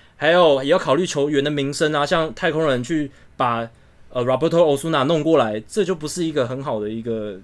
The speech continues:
就是说球队的操作啦。所以这个也很重要，因为棒球队很吃团队的化学效应跟互动。所以这只是我给你的答案，就是没有一个，哦，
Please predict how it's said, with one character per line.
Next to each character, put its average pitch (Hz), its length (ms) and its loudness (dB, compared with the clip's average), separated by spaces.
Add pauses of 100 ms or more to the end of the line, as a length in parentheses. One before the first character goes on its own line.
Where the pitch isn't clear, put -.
(200)
就 139 180 -4
是 143 60 -2
说 147 160 0
球 135 200 -4
队 139 120 2
的 123 80 0
操 113 220 -6
作 110 240 -8
啦。 67 140 -20 (460)
所 185 180 2
以 160 240 4 (160)
这 - 140 0
个 170 100 4
也 123 120 2
很 113 120 -4
重 110 220 -6
要， 107 180 -6
因 196 80 0
为 208 60 4
棒 208 180 2
球 147 140 -2
队 143 360 0
很 117 180 -10
吃 147 180 -8
团 127 180 -8
队 127 120 -4
的 120 80 -2
化 120 160 -6
学 107 120 -10
效 107 200 -6
应 107 80 -8
跟 107 160 -10
互 95 160 -16 (100)
动。 107 100 -10 (460)
所 202 180 6
以 160 320 4 (160)
这 214 140 -2
只 175 100 -6
是 190 80 0
我 147 120 2
给 127 120 0
你 127 100 0
的 110 60 -2
答 104 120 -8
案， 110 160 -6
就 156 100 -6
是 185 60 -2
没 180 160 4
有 175 100 6
一 139 120 4
个， 127 420 4
哦， 117 180 -6